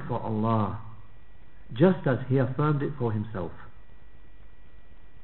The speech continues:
And we do not do ta'wil.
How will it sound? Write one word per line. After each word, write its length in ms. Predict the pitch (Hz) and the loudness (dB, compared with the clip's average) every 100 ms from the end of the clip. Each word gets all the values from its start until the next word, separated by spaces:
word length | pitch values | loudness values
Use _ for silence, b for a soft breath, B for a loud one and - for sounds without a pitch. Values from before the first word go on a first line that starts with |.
| - - - - | -8 -8 -8 -6
And 200 | 123 117 | -2 0
we 160 | 113 113 | 2 2
do 180 | 113 113 | 2 2
not 320 | 110 151 - | 4 2 2
do 120 | 117 | 0
ta'wil. 680 | 110 120 - 107 120 110 95 | 0 -2 -2 2 4 4 0